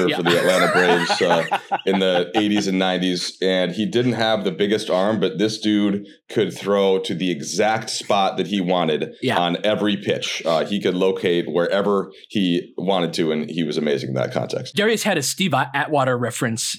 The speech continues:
Speaker 2: uh, yesterday, too, who was like, uh, safe, free safety for the, like, nineteen eighty-nine Denver Broncos. It's, we always keep it, uh,
Speaker 1: Yeah.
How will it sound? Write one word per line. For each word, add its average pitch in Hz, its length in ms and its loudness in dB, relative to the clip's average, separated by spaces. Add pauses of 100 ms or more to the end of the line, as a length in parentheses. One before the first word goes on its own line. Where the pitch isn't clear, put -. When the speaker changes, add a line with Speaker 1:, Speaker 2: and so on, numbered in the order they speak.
(120)
Speaker 2:
uh, 120 140 0
yesterday, 113 640 -2
too, 123 440 -2
who 143 80 2
was 139 160 2
like, 127 240 0 (1040)
uh, 165 200 4
safe, 160 400 0
free 202 160 2
safety 165 360 0
for 160 160 0
the, 143 80 2
like, 135 200 2
nineteen 147 440 0
eighty-nine 135 520 0
Denver 131 280 0
Broncos. 117 640 0
It's, 123 220 -4 (260)
we 165 80 2
always 180 220 2
keep 185 220 -2
it, 160 100 2
uh, 151 40 4 (200)
Speaker 1:
Yeah. - 40 -8